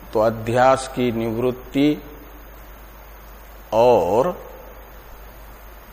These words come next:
ज्ञान, इनका साध्य साधन भाव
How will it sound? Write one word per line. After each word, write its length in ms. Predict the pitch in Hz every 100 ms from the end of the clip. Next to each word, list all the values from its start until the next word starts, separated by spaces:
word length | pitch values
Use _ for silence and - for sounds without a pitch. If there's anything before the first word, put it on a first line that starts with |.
| - - - - - - 101 101 - -
ज्ञान, 840 | 101 113 120 117 95 85 131 202 202 - - - - - - - - -
इनका 520 | 113 123 123 123 131 139
साध्य 560 | - 117 113 123 131 123
साधन 560 | 123 110 110 120 117
भाव 380 | 98 104 110 131